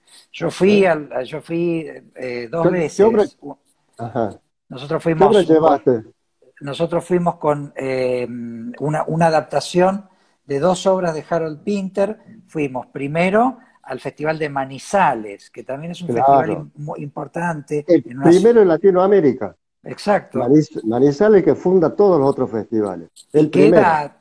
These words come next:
Speaker 1: es una ciudad que queda tomada, ¿viste? Queda totalmente tomada por el
Speaker 2: Sí.
Speaker 1: festival. Toda la ciudad está, este, a expensa del festival. Y después fuimos con esta misma obra, que se llamaba Varios pares de pie sobre piso de mármol, y eran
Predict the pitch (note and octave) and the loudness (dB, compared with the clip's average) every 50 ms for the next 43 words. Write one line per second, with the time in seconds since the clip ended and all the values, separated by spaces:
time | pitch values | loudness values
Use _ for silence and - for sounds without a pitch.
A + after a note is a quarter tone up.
0 | _ _ - D#3+ D3 - F3 E3 D#3 D3 - - D3+ D#3+ G3 G#3 G#3 F#3 - - | _ _ -12 -12 -10 -10 -10 -8 -8 -8 -8 -4 -2 -2 -2 -2 -4 -8 -8 -6
1 | E3 D#3+ D#3 D3+ C#3+ - C#3 C3 C3+ D#3+ F3+ F#3+ F3+ D#3 C#3+ C#3+ F3+ F3+ - - | -4 -4 -2 -4 -6 -6 -8 -6 -4 -2 0 0 0 0 -2 -4 -6 -10 -8 -8
2 | E3+ C#3 - D3 C#3+ C#3+ C#3 - - B2 - - G3 G3+ G3+ G#3+ A3 - - E3+ | -8 -8 -6 -8 -8 -8 -8 -10 -14 -10 -6 -4 -4 -4 -4 -6 -6 -6 -8 -10
3 | - - - C#3 C#3 E3 G#3 A#3+ G#3+ F#3+ - G#2 A2+ C3 - C#3+ - - E3+ G3+ | -10 -8 -8 -8 -6 -6 -4 -4 -4 -4 -6 -8 -12 -14 -16 -20 -20 -12 -8 -6
4 | A#3+ G#3+ E3 _ - A3+ B3+ C4 A#3 F#3+ D#3+ C#3+ - - D#3+ D3 D3 F3 A3 A3 | -6 -6 -6 _ -2 0 0 0 0 -4 -8 -10 -14 -18 -20 -20 -14 -12 -12 -12
5 | - _ G3 G3 A3 A3 - _ _ _ _ _ _ _ - D3 B2+ - - D3 | -12 _ -10 -8 -8 -10 -12 _ _ _ _ _ _ _ -18 -18 -18 -16 -14 -12
6 | D3 - C#3+ C#3 C3+ - - _ G3+ G#3 A3+ A3+ A3 F#3+ D3 D#3+ D3 - F3+ F3 | -12 -8 -6 -6 -8 -8 -8 _ -4 -2 -2 0 0 -2 -2 -4 -6 -4 -2 -2
7 | D#3+ E3 - - D#3+ D#3+ E3 E3 - G#3+ A3+ B3 A3+ A3+ - G3 F3 D3 C#3+ C3 | -2 -2 -4 -6 -4 -4 -4 -4 -2 0 0 0 0 -2 -2 -2 -2 0 -2 -6
8 | - - C#3+ D#3 F#3 F3+ F#3 - F3 E3+ F3+ E3 D3 F#3 F#3 F3+ E3 D3+ C#3 B2+ | -8 -8 -8 -6 -6 -6 -6 -6 -6 -6 -6 -6 -4 -2 0 0 0 0 0 -2
9 | B2+ C3 - _ _ _ _ _ _ _ _ _ _ - - - - C3+ A#2 C3+ | -2 -2 -4 _ _ _ _ _ _ _ _ _ _ -16 -14 -12 -12 -8 -6 -2
10 | B2+ C#3+ D#3 D#3 D3+ C#3+ D#3+ E3+ E3+ F3 E3 - - F3+ F3+ F#3 F3 D3+ D3+ D3 | 0 2 2 2 2 2 2 2 0 0 -2 -2 -2 0 0 0 0 0 -2 -2
11 | - - F3+ G3 F#3+ - E3 D3+ D3 D3 - F#3+ F3 - E3 D#3 D3 C#3+ C#3 C3 | -2 0 -2 -2 -2 -2 -2 -4 -4 -4 -6 -8 -6 -4 -4 -4 -2 -2 -2 -2
12 | A#2+ A2+ A#2 A#2+ B2 - - C3+ C#3+ C#3+ D3 C#3+ C#3 B2+ | -4 -4 -4 -6 -6 -6 -4 -4 -2 -2 -2 -2 -4 -8